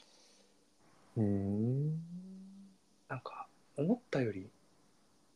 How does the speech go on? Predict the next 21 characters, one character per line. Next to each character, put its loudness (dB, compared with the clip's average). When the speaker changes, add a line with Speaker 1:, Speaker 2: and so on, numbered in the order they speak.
Speaker 2:
ま -2
あ、 -8
か-、 -8
環 0
境 6
問 4
題 2
で -8
深 0
刻 0
な 4
ん -2
だ -6
ろ -6
う -10
け -10
ど、 6
Speaker 1:
う 2
ん。 0
Speaker 2:
取 4
り-、 0